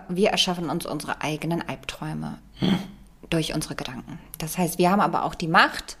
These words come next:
Speaker 1: mit Hilfe unserer Gedanken, sie einfach nicht zu denken. Und dann haben wir, also es geht eher darum, wenn wir uns unnötig Sorgen machen,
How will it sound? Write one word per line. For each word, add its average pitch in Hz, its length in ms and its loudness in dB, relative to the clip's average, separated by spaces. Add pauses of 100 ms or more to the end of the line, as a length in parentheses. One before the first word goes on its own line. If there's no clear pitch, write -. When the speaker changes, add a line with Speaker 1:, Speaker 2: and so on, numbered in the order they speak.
(340)
Speaker 1:
mit 170 140 -6
Hilfe 196 240 0
unserer 160 340 -4
Gedanken, 226 680 2 (880)
sie - 120 2
einfach 185 160 6
nicht 170 160 4
zu 190 60 -2
denken. 170 320 4
Und 160 200 0
dann 160 140 2
haben 170 120 2
wir, - 180 0
also 160 240 4 (120)
es - 140 -4
geht 180 240 -2
eher 156 120 -2
darum, 156 440 -2 (120)
wenn 160 180 2
wir 160 100 0
uns 151 140 -2
unnötig 170 500 2
Sorgen 175 300 8
machen, 165 340 0